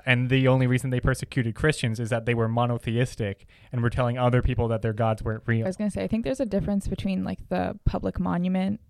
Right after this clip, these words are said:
Speaker 2: like, religions, like the one that's mentioned in the song, like the Temple of Isis and the Temple
Speaker 1: Yeah.
Speaker 2: of Jupiter, and then, like,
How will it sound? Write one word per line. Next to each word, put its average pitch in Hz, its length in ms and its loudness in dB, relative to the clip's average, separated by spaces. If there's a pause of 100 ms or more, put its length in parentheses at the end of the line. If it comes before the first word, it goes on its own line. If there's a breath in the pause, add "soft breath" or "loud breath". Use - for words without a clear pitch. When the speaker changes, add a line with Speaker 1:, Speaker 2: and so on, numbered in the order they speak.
(120)
Speaker 2:
like, 196 220 -2
religions, 196 420 -2
like 190 220 -8
the 185 160 -2
one 185 220 -4
that's 185 200 -6
mentioned 180 260 -8
in 180 60 -8
the 185 60 -12
song, 185 220 -10
like 196 120 -8
the 196 80 -8
Temple 185 300 0
of 175 100 -4
Isis 185 440 -4
and 190 100 -4
the 190 60 -4
Temple - 180 2
Speaker 1:
Yeah. 175 140 8
Speaker 2:
of 170 120 -8
Jupiter, 180 440 -4
and 175 120 -4
then, 175 140 -6
like, 156 240 -10